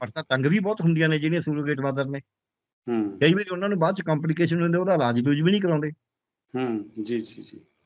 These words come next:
Speaker 1: ਤੇ ਕਹਿੰਦੇ, "ਰਾਤ ਗਈ, ਬਾਤ ਗਈ।"
Speaker 2: ਹੂੰ।
Speaker 1: ਸੋ ਇਸ ਕਰਕੇ ਨਾ, ਅਹ, ਪਹਿਲਾਂ ਉਹਨੂੰ ਮਤਲਬ ਬੜੇ ਹਾਲੇ ਕਰਦੇ ਨੇ, "ਗਾਂ ਭਣਾਵੇ ਜੌਂ" ਵਾਲੀ ਗੱਲ।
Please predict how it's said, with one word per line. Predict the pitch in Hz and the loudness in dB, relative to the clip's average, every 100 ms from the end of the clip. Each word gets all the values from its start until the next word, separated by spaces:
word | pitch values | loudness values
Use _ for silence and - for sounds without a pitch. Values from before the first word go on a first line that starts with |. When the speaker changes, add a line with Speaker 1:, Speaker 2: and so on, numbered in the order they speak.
| _ | _
Speaker 1:
ਤੇ | 139 143 135 127 113 | 4 6 6 2 0
ਕਹਿੰਦੇ, | 139 160 | 2 4
"ਰਾਤ | 131 127 | 4 2
ਗਈ, | 135 | 0
ਬਾਤ | 131 127 123 | 2 0 0
ਗਈ।" | 127 123 _ _ _ _ - | -4 -4 _ _ _ _ -4
Speaker 2:
ਹੂੰ। | 120 107 98 - _ _ _ _ _ _ _ | -2 -2 -6 -16 _ _ _ _ _ _ _
Speaker 1:
ਸੋ | 233 285 | -4 0
ਇਸ | 247 226 | 2 4
ਕਰਕੇ | 240 208 247 | 2 2 2
ਨਾ, | 247 330 302 | 2 2 -2
ਅਹ, | 285 233 185 175 | -4 0 2 4
ਪਹਿਲਾਂ | 165 202 226 | 4 4 6
ਉਹਨੂੰ | 233 214 175 - | 6 4 2 -2
ਮਤਲਬ | 165 143 | 0 2
ਬੜੇ | 127 123 110 | 2 2 4
ਹਾਲੇ | 113 175 | 4 4
ਕਰਦੇ | 165 156 | 2 2
ਨੇ, | 156 | 2
"ਗਾਂ | 135 135 | 0 0
ਭਣਾਵੇ | 160 165 131 | 2 2 2
ਜੌਂ" | 123 127 | 2 0
ਵਾਲੀ | 127 127 | 0 0
ਗੱਲ। | 127 | 0